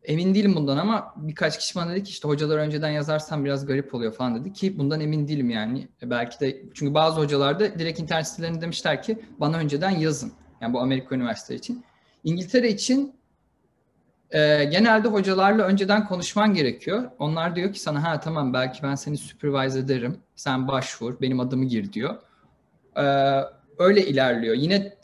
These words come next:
en sonunda komite bela-, be-, belirliyor. Hani, e, hoca belirlemiyor bir, anladığım kadarıyla. Yani bu Oxford için öyle. Ama önceden, e, biriyle iletişim halinde olman gerekiyor. Bu Oxford için böyle. U C L mesela direkt demiş ki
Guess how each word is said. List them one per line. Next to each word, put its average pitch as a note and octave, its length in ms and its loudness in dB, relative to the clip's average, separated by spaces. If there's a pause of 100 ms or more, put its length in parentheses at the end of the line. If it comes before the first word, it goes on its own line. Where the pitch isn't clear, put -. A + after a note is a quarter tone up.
en D#3 120 2
sonunda F3 360 -4
komite E3 360 -4
bela-, A2+ 480 -2
be-, A2+ 240 -2
belirliyor. A#2 640 0
Hani, A2+ 320 -4 (220)
e, G#2+ 300 -2 (640)
hoca C3+ 300 2
belirlemiyor D3 760 2
bir, B2+ 100 -6 (120)
anladığım A#2 380 -2
kadarıyla. A2 340 -4
Yani A2 160 -2
bu C#3 80 2
Oxford C3 320 -2
için B2 260 -6
öyle. C3 340 -2 (540)
Ama C4 460 2 (440)
önceden, F3+ 600 0 (120)
e, - 60 -4 (360)
biriyle E3+ 220 0
iletişim D#3+ 420 -2
halinde D3 300 2
olman C#3 280 4
gerekiyor. A2+ 380 0
Bu C#3+ 100 -2
Oxford D3+ 320 0
için - 160 -2
böyle. C3 200 2
U D#3 40 2
C G3 200 4
L F#3+ 180 4
mesela D#3 460 0
direkt F#3 280 0
demiş F#3 260 -2
ki - 280 -2